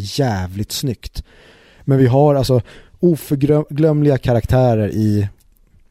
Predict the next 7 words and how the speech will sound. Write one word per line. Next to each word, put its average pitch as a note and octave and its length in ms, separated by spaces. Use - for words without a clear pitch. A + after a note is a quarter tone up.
egentligen C3+ 720
alla, B2+ 400
så, C#3+ 120
alltså C3+ 160
även D3+ 400
bara D3+ 140
guvernören. C3 800